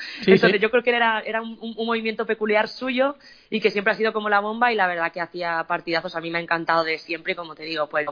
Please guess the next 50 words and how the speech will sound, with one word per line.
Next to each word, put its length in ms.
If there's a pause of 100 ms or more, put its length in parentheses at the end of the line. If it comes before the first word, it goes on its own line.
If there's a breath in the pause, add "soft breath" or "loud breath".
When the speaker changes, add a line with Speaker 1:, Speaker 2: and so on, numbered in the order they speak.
Speaker 2:
pues 140
de 80
pequeñita 340
hacía 220
muchas 320
de 100
esas, 400 (120)
<laughs> 400
ahora 140
ya 80
un 40
poquito 260
menos, 280
pero, 400 (200)
pero 140
bueno, 320 (160)
es 160
una, 240
es 100
un 80
grandísimo 380
jugador. 340 (400)
Speaker 1:
Sí, 200
sí, 180
aquí 420
en 120
Estados 320
Unidos 260
dicen 260
floaters, 680
o 120
sea, 380 (500)
Speaker 2:
Sí, 160
puede 80
Speaker 1:
básicamente 420
Speaker 2:
ser, 220
sí. 400 (180)
<laughs> 80
Speaker 1:
sí, 220
una, 320
Speaker 2:
Sí. 80
Speaker 1:
una, 200
una 240
bomba, 260
en 80
Puerto 260
Rico 160
le 80
dicen 200
flotadora, 760